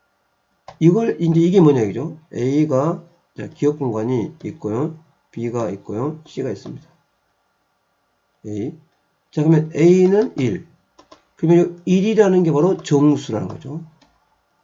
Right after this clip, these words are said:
이렇게 A에 이 는이 바로 뭐냐? 할당입니다. 대입, 대입. 변수에, 변수에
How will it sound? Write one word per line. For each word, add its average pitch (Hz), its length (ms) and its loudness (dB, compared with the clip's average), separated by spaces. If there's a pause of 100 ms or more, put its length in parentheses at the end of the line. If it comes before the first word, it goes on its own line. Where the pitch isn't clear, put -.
(160)
이렇게 160 880 2
A에 135 560 0 (760)
이 135 100 -4
는이 151 420 2
바로 127 160 0
뭐냐? 107 400 -6 (280)
할당입니다. 170 840 -4
대입, 127 320 -2
대입. 120 280 -4 (480)
변수에, 156 680 2 (800)
변수에 156 800 2